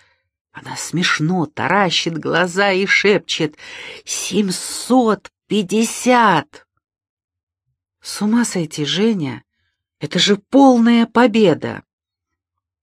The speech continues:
Да, может быть. В сумме с аттестатом получается проходной балл.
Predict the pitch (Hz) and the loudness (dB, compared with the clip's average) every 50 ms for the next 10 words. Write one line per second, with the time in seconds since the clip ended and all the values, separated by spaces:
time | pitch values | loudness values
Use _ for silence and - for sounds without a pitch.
0 | _ _ _ _ _ _ - 135 139 165 165 165 160 151 151 151 147 151 151 - | _ _ _ _ _ _ -18 -10 -6 -4 -2 0 0 2 2 2 0 -2 -4 -10
1 | _ _ _ _ - 151 156 160 180 208 226 214 208 214 190 165 147 139 170 180 | _ _ _ _ -8 -4 -2 0 2 2 2 2 2 0 -2 -4 -2 0 2 4
2 | 180 170 160 165 - - - - - _ _ _ _ _ _ _ _ _ _ _ | 4 2 0 -4 -8 -16 -16 -18 -20 _ _ _ _ _ _ _ _ _ _ _
3 | _ _ _ _ - - - - - - 262 277 285 240 196 165 147 131 139 139 | _ _ _ _ -12 -10 -10 -6 0 4 6 6 6 6 4 2 2 0 0 -2
4 | - - 175 165 170 190 185 - - - - 190 175 156 151 - 151 151 147 - | -2 -2 -2 -2 -2 -4 -6 -6 -6 -4 -2 0 0 0 0 -2 -2 -2 -2 0
5 | 175 180 190 185 - - 220 214 202 185 170 165 - 185 170 - 175 180 175 - | 0 0 0 -2 0 0 2 2 4 2 0 0 -2 -6 -4 0 0 -2 0 0
6 | 180 165 165 160 170 175 175 170 160 151 143 185 196 190 160 139 131 131 - | -2 -2 -2 -2 0 0 0 0 0 0 2 2 2 4 4 2 2 0 -2